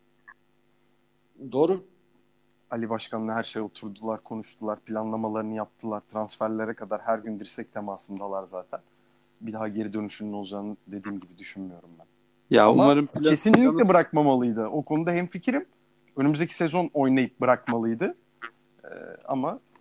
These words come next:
Speaker 2: bittiyse bitmiştir bence.
Speaker 3: Aslında iyi olurdu bak. Önümüzdeki sene hem Emre'nin hem Ali Koç'un beraber bırakması Fenerbahçe için çok hayırlı olabilir bence ama
Speaker 2: Şampiyonluk gelmezse kesinlikle Ali Koç'un artık bırakacağını düşünüyorum. Yani daha doğrusu artık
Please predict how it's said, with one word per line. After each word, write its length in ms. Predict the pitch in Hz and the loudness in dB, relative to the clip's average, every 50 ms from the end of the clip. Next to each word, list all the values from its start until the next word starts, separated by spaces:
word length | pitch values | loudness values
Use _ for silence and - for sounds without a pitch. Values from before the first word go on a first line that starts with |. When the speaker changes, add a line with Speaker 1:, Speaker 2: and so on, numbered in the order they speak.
| _ _ 123 | _ _ -10
Speaker 2:
bittiyse 560 | 127 131 - _ _ - - - - 143 123 | -10 -10 -10 _ _ -16 -12 -8 -6 -6 -6
bitmiştir 500 | 123 - - - - - - - - 127 | -6 -10 -12 -12 -12 -6 -2 0 0 0
bence. 240 | 90 90 - - - - _ _ _ _ _ _ _ _ _ _ - | -2 -8 -16 -18 -20 -20 _ _ _ _ _ _ _ _ _ _ 0
Speaker 3:
Aslında 680 | 123 131 135 - - - 165 180 175 180 175 175 165 147 | 2 2 2 2 -2 -4 -2 2 4 6 6 6 6 2
iyi 220 | 131 143 151 151 160 | -4 -6 -4 -2 -2
olurdu 360 | 156 143 135 127 113 120 113 | 0 0 -2 -2 -4 -4 -6
bak. 140 | 110 107 - - | -6 -6 -8 -10
Önümüzdeki 480 | - 127 123 127 131 127 123 131 127 - | -12 -10 -8 -8 -10 -8 -10 -10 -10 -10
sene 220 | - 135 127 127 | -10 -8 -8 -6
hem 220 | 127 131 135 - - | -8 -8 -8 -10 -10
Emre'nin 420 | 127 123 127 127 127 127 127 123 | -10 -10 -8 -8 -8 -8 -8 -8
hem 180 | 127 123 127 123 _ - | -8 -10 -10 -12 _ -10
Ali 160 | 123 120 120 | -10 -6 0
Koç'un 460 | - 123 120 - - 127 127 123 - _ _ _ _ _ _ _ - | 0 0 0 0 -2 -4 -4 -6 -12 _ _ _ _ _ _ _ -8
beraber 520 | 131 123 123 123 123 120 123 135 131 123 123 | -6 -4 -2 -2 -4 -4 -4 -6 -6 -4 -4
bırakması 540 | 127 131 131 - _ - 131 - - - - | -4 -4 -4 -8 _ -14 -14 -14 -14 -14 -8
Fenerbahçe 440 | - 135 135 135 139 135 - - - | -6 -6 -6 -6 -6 -4 -6 -6 -6
için 160 | - 160 117 - - - - - - | -4 -6 -6 -6 -6 -12 -16 -14 -14
çok 100 | 156 - | -14 -10
hayırlı 400 | - 147 131 135 127 131 127 127 | -8 -6 -6 -6 -6 -6 -8 -8
olabilir 400 | 127 127 127 127 127 127 131 120 | -8 -8 -10 -10 -10 -10 -12 -12
bence 460 | 117 113 - - 107 101 - 113 104 | -14 -20 -20 -20 -20 -18 -14 -12 -10
ama 80 | - | -6
Speaker 2:
Şampiyonluk 500 | - 147 127 127 - 143 139 151 151 147 | 0 0 0 0 2 0 0 2 0 0
gelmezse 420 | - 151 147 156 165 170 - - 143 | 2 2 2 2 0 -4 -6 -6 -8
kesinlikle 460 | - - 127 - 156 147 - - 143 | -8 -8 -8 -6 -6 -6 -4 -4 -4
Ali 120 | 131 127 | -4 -4
Koç'un 280 | - 135 123 - - 135 | -4 -6 -6 -6 -4 -4
artık 280 | 127 127 - _ - 127 | -4 -6 -8 _ -8 -6
bırakacağını 500 | 127 127 - 120 113 123 120 120 117 113 | -6 -4 -4 -6 -6 -6 -4 -4 -4 -4
düşünüyorum. 360 | 110 - 113 107 101 101 95 | -6 -8 -10 -10 -10 -10 -10
Yani 180 | 113 113 107 98 | -10 -8 -6 -4
daha 200 | 110 117 123 123 | -4 -4 -4 -6
doğrusu 220 | 139 135 - 147 | -6 -6 0 0
artık 240 | 120 117 - - | 0 0 0 -6